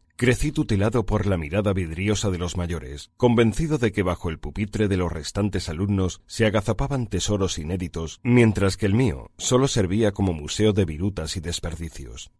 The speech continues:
Maduré volcado hacia afuera, con medio cuerpo sacado en la ventanilla, y me trastornó para siempre ver la naturalidad con que el resto de la gente vivía. Aceptaban casi sus vidas obligatorias. Yo me sentía en mi vida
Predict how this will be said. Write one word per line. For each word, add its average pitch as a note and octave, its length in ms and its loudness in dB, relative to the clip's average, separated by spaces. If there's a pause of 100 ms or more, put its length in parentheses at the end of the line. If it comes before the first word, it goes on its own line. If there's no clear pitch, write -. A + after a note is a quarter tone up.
(320)
Maduré A#2+ 400 6
volcado G2+ 460 2
hacia E2 220 -4
afuera, F2+ 420 -2 (100)
con G2+ 200 6
medio A2+ 320 2
cuerpo G2 320 0
sacado G2 420 2
en F2+ 140 2
la E2+ 40 0
ventanilla, F2 680 -2 (100)
y A#2 100 0
me A#2 120 6
trastornó A2 640 2
para G2 240 0
siempre G#2+ 560 2
ver F2+ 260 0
la A#2 160 4
naturalidad G2+ 640 2
con A2+ 200 0
que G2 140 -2
el E2 120 0
resto G#2 360 -2
de G2+ 80 0
la D2+ 140 -2
gente G#2+ 340 -2
vivía. E2 480 -4 (160)
Aceptaban A#2+ 600 0
casi G#2 340 0
sus - 240 -8
vidas E2+ 400 -4
obligatorias. D#2 840 -6 (140)
Yo F#2 180 0
me A#2 100 6
sentía A2 420 4
en G#2 60 4
mi F2+ 120 2
vida A2+ 340 -2